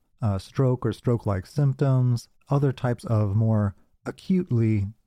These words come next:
developing neurologic problems. And even from just the chief complaint, you're already kind of starting to formulate, "All right, what are the things that I think this could be?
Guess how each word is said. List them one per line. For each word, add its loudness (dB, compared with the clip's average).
developing 2
neurologic 0
problems. -8
And -2
even 2
from 0
just 0
the -2
chief -2
complaint, 0
you're 0
already 2
kind 0
of -2
starting 0
to 0
formulate, 0
"All 0
right, 0
what 0
are 2
the 0
things 0
that -2
I 0
think -2
this -2
could -8
be? -4